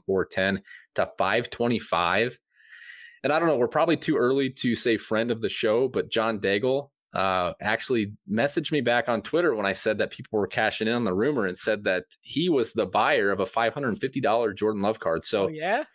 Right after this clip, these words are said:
Speaker 2: <laughs>
Speaker 1: the prices are up on Jordan Love. Is, is this legit? And are the prices gonna sustain if Rodgers is actually shipped out of town? And what do you think the chances are that Rodgers is no longer a Green Bay Packer?
Speaker 2: I, I, I wish I can remember which report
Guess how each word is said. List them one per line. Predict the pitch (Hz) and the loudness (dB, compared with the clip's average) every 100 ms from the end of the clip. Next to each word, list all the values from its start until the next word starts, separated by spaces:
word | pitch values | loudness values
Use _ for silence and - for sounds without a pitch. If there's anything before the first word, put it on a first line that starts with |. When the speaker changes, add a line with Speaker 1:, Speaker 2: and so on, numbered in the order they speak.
| - | -20
Speaker 2:
<laughs> | - - | -14 -6
Speaker 1:
the | 180 254 - 262 123 | -4 -4 -2 -2 -2
prices | - 147 170 - 247 196 | 0 0 2 0 0 2
are | 156 | 4
up | 175 202 147 | 4 2 0
on | 127 | -2
Jordan | 113 143 135 | 0 0 0
Love. | 131 123 104 | 0 0 0
Is, | 110 - | -4 -6
is | - 117 107 | -2 -2 0
this | 120 147 - | 0 0 -2
legit? | 131 107 117 113 - | -2 0 0 0 -2
And | 120 110 110 104 98 | -2 0 2 0 -2
are | - 110 | -2 0
the | 104 | -2
prices | - 110 120 117 | 0 -2 -2 -6
gonna | - 113 104 | -4 -4 -2
sustain | - - 120 - 101 113 131 139 | -4 -2 -2 -2 0 0 0 -2
if | 113 113 123 - - _ _ 110 | 0 0 -2 -12 -20 _ _ -2
Rodgers | 104 113 120 110 | 0 2 -2 -2
is | |
actually | 110 113 110 | 0 0 -4
shipped | - - | -6 -2
out | 107 | -2
of | 104 | 0
town? | 123 123 | 0 2
And | 113 | 2
what | 123 | 2
do | 185 | 0
you | 170 | 0
think | 196 175 | -2 -2
the | 170 | -2
chances | - 180 160 | 0 0 2
are | 165 175 | 0 2
that | 127 | 2
Rodgers | 101 98 104 98 104 | 2 2 2 0 0
is | 95 | 0
no | 101 104 | 0 2
longer | 101 101 104 95 | 2 0 0 0
a | |
Green | 101 110 | 0 -2
Bay | 95 92 | 0 -2
Packer? | 104 92 - - - _ _ - | -2 -2 -4 -6 -8 _ _ -4
Speaker 2:
I, | 135 151 | -2 -2
I, | 143 139 | -2 -2
I | 147 | -2
wish | 139 117 185 - | -4 -2 -4 -2
I | 170 | -4
can | 160 | -2
remember | 147 139 143 147 139 | -2 -2 0 0 0
which | 127 135 - | -2 -4 -6
report | 113 143 | -4 -4